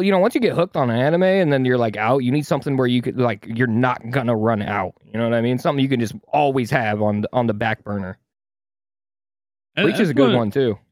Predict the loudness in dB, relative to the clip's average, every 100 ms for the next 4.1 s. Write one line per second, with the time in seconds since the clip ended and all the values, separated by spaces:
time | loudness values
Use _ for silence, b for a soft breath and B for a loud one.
0 | _ _ -6 -4 -2 2 2 4 4 2
1 | 2 0 0 2 2 0 -2 -4 -2 -2
2 | -2 -2 -2 -2 -2 -2 -2 0 2 4
3 | 2 2 0 0 0 0 -2 -4 -2 -4
4 | -6